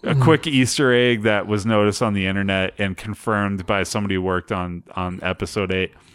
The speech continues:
Speaker 1: Jyn Erso found plans for hyperspace tracking while looking for the Death Star plans in Rogue One.
Speaker 2: That's cool.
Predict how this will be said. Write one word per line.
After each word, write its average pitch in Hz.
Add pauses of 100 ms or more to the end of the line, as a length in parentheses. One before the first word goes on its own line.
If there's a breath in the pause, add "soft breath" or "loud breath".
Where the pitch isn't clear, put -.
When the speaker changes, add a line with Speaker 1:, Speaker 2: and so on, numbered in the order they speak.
(500 soft breath)
Speaker 1:
Jyn 151
Erso 151
found 127
plans 127
for 117
hyperspace 120
tracking 120
while 98
looking 104
for 120
the 104
Death 107
Star 101
plans 95
in 92
Rogue 92
One. 85 (760 soft breath)
Speaker 2:
That's -
cool. 113